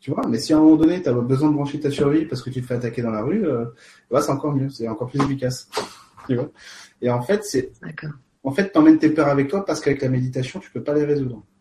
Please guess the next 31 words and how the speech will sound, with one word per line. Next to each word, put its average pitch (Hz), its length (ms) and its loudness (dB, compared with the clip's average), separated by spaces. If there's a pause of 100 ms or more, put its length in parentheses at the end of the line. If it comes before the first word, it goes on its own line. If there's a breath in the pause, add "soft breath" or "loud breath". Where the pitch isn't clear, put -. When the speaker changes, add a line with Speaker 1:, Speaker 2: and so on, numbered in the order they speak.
(1120 loud breath)
Speaker 1:
Euh, 117 480 -2
ou 123 160 2
alors, 151 160 8
il 135 60 4
va 117 80 0
te - 40 -4
falloir, 123 460 0
euh, 98 360 -4 (720 loud breath)
toute - 160 -14
une 113 140 -2
vie 110 100 -8
de 117 60 -4
méditation 123 560 -4
et 127 60 0
ça - 140 -8
servirait 110 440 -8
à 107 100 -4
rien, 139 180 -2
tu 117 140 -10
vas, 110 60 -6 (160)
tu, 110 160 -10 (120)
tu, - 220 -20
tu - 160 -18
vas 117 80 -4
arrêter 113 220 -8
de 123 60 -4
vivre. 139 260 -4 (480 loud breath)
Le 147 80 4
but 165 200 -2
du 160 200 -4
jeu, 160 260 2